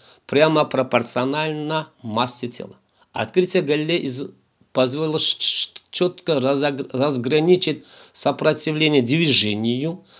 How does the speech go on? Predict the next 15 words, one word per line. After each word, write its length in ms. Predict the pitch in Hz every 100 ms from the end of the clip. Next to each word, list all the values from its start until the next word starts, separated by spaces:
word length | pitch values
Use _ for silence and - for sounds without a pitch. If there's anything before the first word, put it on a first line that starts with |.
| - _
взыскаемой 640 | 135 143 - 147 143 147 139
инерции 500 | 139 143 139 143 139
и 40 |
возникающей 760 | 139 143 151 160 160 151 - 135
лишь 360 | 127 165 -
при 280 | - 147 - - - _ - - _
измене 380 | 127 131 139 143
скорости, 640 | - - 120 104 - -
появлении 500 | - 113 120 135 131
ускорения, 560 | 120 - 113 104 98 - - - _ _
от 400 | - 190 202 - - _ _
сопротивления 680 | - 143 127 135 127 131 123
внешней 280 | 123 123 113
среды, 460 | - 101 98 151
которое 420 | - - 123 135